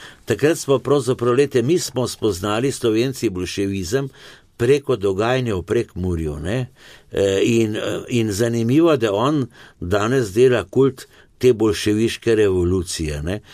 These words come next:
O, njega baš brigajo Slovenci, njega zanima pač komunistična ideja.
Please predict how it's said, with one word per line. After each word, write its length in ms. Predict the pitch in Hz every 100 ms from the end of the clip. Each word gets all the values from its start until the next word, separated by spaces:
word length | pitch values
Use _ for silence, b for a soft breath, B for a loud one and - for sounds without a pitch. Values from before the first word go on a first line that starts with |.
| B B
O, 140 | -
njega 320 | 98 120 123 98
baš 320 | 104 120 82
brigajo 540 | 80 110 110 104 85
Slovenci, 760 | - 98 95 82 80 71 123 113 B B B
njega 400 | 98 104 107 120
zanima 500 | 92 95 104 113 104
pač 220 | 92 92
komunistična 840 | - 92 87 87 95 - 107 - 95
ideja. 420 | 90 95 92 82